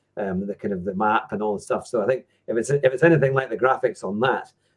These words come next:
I imagine that, that G T seven will be, will be quite an amazing game.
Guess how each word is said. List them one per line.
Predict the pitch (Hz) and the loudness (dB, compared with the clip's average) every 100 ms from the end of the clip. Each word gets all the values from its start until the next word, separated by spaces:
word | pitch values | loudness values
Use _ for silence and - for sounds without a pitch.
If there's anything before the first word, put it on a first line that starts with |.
| - | -8
I | |
imagine | 113 120 117 107 | -2 0 0 -2
that, | 107 107 | -2 -2
that | 107 95 | -6 -4
G | 113 | -4
T | 113 117 | -4 -6
seven | - 131 107 | -4 -4 -4
will | 104 | -4
be, | 85 95 98 | -4 -4 -4
will | 107 | -6
be | 90 87 | -6 -8
quite | - 110 | -6 -6
an | 95 | -4
amazing | 92 101 95 92 | -4 -4 -4 -6
game. | 87 95 90 | -4 -4 -6